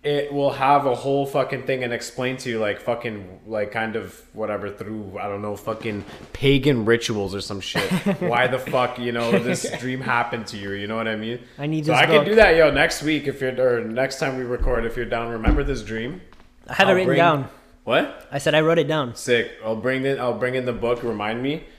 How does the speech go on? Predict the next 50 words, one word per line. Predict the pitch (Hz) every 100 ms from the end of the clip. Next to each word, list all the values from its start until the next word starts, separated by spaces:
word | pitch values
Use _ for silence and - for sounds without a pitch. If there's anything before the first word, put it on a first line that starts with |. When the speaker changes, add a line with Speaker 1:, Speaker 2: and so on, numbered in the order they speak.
| -
Speaker 1:
and | 110 117
we'll | 117
actually | 113 123 -
do | 113 120
a | 113
psychoanalysis | 123 113 117 110 104 107 107 107
Speaker 2:
Let's | 127
Speaker 1:
of, | 98
Speaker 2:
do |
Speaker 1:
like, | 170
Speaker 2:
it. | 123
Speaker 1:
what | -
the |
fuck | 117 113 107
is | 101
going | 107 104
Speaker 2:
So, | 101 92
Speaker 1:
down. | - -
Speaker 2:
so | - 196
without | 190 196 220 220
the | 196
book, | 160 180 170
what, | 180 175 160
what | 175
would | 175
Speaker 1:
Without | 156 170
Speaker 2:
you |
say? | 202 175
Speaker 1:
the | 160
book, | 196 196
if | 160
I | 156 151
was | 147
gonna, | 123 139 143 135 123
like, | 135 127 120
look | 131
at | 135 131
that | 131 131
without | 120 123
the | 120
book, | 101 117 120
I |
would | 113 110
think, | - 117 107 - - 110
like, | 110 107
my | 107
first | 110 110
question | - 110 113 110
would | 101 95
be: | 101 101 98 98